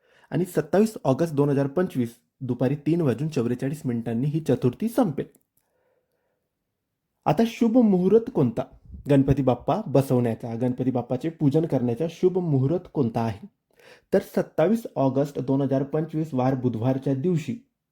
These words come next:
सकाळी अकरा वाजून पाच मिनिटांपासून ते दुपारी एक वाजून चाळीस मिनिटांपर्यंत तुम्ही गणपती बाप्पा बसवू शकता, त्यांचे पूजन करू शकता, त्यांची स्थापना करू शकता. पुन्हा एकदा ऐकून घ्या,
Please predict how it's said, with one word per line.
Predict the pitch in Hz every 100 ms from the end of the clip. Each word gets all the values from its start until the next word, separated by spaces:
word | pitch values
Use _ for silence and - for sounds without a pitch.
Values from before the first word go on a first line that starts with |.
| _ _ _ _ _ -
सकाळी | 156 139 170 190 -
अकरा | 147 - 190 214
वाजून | 202 160 190 - _
पाच | 165 185 - -
मिनिटांपासून | 127 127 139 143 170 190 196 - 139 135 190 117 _ _ _ _ _ _ _ -
ते | 156
दुपारी | 135 135 175 123 - _
एक | 151 175 -
वाजून | 123 117 151
चाळीस | 156 139 120 143 -
मिनिटांपर्यंत | 117 113 113 131 143 - 143 175 165 117 _ _ _ -
तुम्ही | 127 127
गणपती | 123 113 120 123
बाप्पा | 113 - 147
बसवू | 156 135 - 123
शकता, | - - - 131
त्यांचे | 127 113 135
पूजन | - 123 151 160
करू | 131 139
शकता, | 143 135 143
त्यांची | 143 120 117 151
स्थापना | 151 135 120 120
करू | 117 113
शकता. | 123 - - - _ _ _ _
पुन्हा | 139 135 170
एकदा | 139 151
ऐकून | 120 131 123
घ्या, | 113